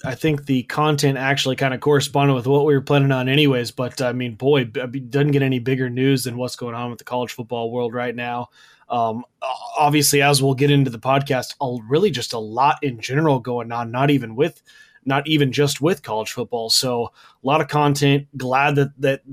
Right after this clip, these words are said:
you know, hey, we, we're, we're here to, to, to break it down for you, discuss for you, and,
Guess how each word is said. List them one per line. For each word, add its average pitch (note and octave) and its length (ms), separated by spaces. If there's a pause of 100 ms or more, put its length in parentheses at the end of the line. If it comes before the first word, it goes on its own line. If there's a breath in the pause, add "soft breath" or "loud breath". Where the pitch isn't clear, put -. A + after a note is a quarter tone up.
you D3 120
know, B2+ 100
hey, C3+ 200
we, C3 240
we're, C3 440
we're D3 260
here D#3 340
to, C3+ 220
to, A#2+ 280
to C#3+ 160
break C#3+ 300
it C#3 80
down C#3 320
for D3 180
you, C#3+ 140
discuss C#3 520
for C3+ 220
you, C#3+ 160
and, A#2 220